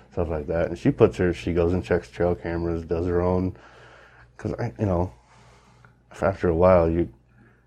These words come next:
you can't help 'em that far. So I made her do her own stuff. You know, she, she picked her own tree stand location, and she picked a, the, the year of Atlas, she picked the best spot.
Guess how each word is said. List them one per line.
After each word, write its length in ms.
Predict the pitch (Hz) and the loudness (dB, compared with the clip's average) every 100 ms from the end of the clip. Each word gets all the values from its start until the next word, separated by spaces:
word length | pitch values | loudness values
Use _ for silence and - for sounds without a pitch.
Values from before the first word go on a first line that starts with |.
| _ - | _ -10
you 100 | 87 | -8
can't 340 | - 285 60 - _ _ _ _ | -6 -6 -6 -14 _ _ _ _
help 400 | - - 87 85 | -16 -4 -4 -2
'em 340 | 78 76 73 | -8 -8 -10
that 260 | 78 80 - | -8 -8 -10
far. 340 | - - 90 - | -10 -6 -6 -2
So 60 | 214 | 0
I 40 | |
made 160 | 185 175 | 4 6
her 60 | |
do 120 | 156 147 | 6 6
her 140 | 135 | 4
own 140 | 127 113 | 0 -2
stuff. 300 | - 202 - - - _ - - - _ | -4 -4 -6 -20 -20 _ -20 -20 -20 _
You 80 | 82 | -10
know, 240 | 76 87 - | -8 -8 -6
she, 220 | - 98 | -2 -2
she 200 | 85 90 | 0 -2
picked 220 | 90 90 | 0 0
her 100 | 98 | 0
own 140 | 98 98 | 0 0
tree 180 | - 104 | 0 0
stand 260 | - 95 | -2 -2
location, 540 | 92 - 92 92 101 95 | -2 0 0 0 -6 -6
and 120 | 95 | -4
she 100 | - | -4
picked 280 | 98 113 - | 2 2 2
a, 160 | 90 80 - - - - - _ _ - 95 | -4 -6 -16 -20 -20 -20 -20 _ _ -18 -2
the, 220 | 92 87 92 | 0 0 -2
the 160 | 90 | -2
year 280 | 87 95 101 | 2 6 6
of 100 | 85 | 6
Atlas, 580 | 85 85 92 85 - - - | 2 2 0 -4 -6 -18 -14
she 160 | - | -10
picked 300 | 92 95 - | -6 -6 -6
the 200 | - 87 - - _ _ _ - 76 78 82 - - _ _ _ _ _ _ - - | -6 -6 -6 -16 _ _ _ -16 -14 -14 -16 -18 -20 _ _ _ _ _ _ -20 -10
best 440 | 92 87 98 87 - | -6 2 2 2 -2
spot. 440 | - 82 82 - | -2 0 0 -2